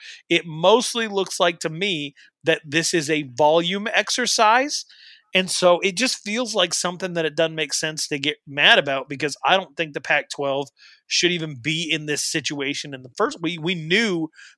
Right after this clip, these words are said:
that this was going to be a giant disaster. Now you have all the actual regular Pac-twelve bowl games dropping out,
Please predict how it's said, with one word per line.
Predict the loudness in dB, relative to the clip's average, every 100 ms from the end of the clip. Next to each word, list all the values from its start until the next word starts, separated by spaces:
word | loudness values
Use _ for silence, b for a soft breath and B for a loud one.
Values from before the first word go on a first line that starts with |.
| -6
that | -2
this | 2 0
was | 0 -4
going | -6 -6 -8
to | -6
be | -4
a | -4
giant | -2 -2 -4
disaster. | -6 2 2 2 -6 B B _
Now | 0
you | 0 2
have | 4
all | 4 4
the | 6
actual | 6 4 2 -2 0
regular | 0 0 -2 -2
Pac-twelve | 0 0 0 -2 -2 0
bowl | -2 0
games | -2 -2 -4
dropping | 0 0 -2 4
out, | 4 4